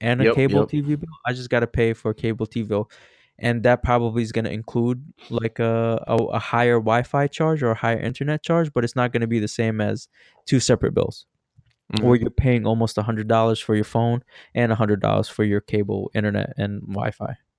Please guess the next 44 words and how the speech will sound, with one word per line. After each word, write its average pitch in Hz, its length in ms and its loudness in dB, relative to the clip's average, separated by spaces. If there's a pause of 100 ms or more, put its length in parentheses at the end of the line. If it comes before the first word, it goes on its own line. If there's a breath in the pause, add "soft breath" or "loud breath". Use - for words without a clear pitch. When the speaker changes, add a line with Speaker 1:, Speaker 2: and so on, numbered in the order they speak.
(520)
Speaker 2:
Wasn't 233 320 -2
there, 247 380 2
I, 147 160 4
I, - 160 0
I'm 147 140 4
not 202 160 2
sure 170 140 4
if 143 80 2
they've 113 200 4
done 110 220 4
the 104 100 4
innovation 95 480 4
yet 95 140 2
or 98 80 2
not. 90 160 0
Wasn't 147 240 4
there, 180 140 2
like, 143 200 2
some 127 160 2
talks 113 480 0 (100)
a 98 80 2
couple 101 280 2
years 101 260 4
back 101 320 4
where 98 300 4 (380 loud breath)
they 110 120 6
were 107 120 6
gonna 110 260 4
take 110 420 2
every 107 320 4
phone 107 420 2
booth 117 420 2
that 104 200 4
was 101 160 2
in 101 180 0
New 104 100 2
York 101 340 2
and 98 100 -2
turn 101 200 0
it 98 40 0
into 98 140 0
a 95 100 4
Wi-Fi 101 320 4
hotspot? 110 400 2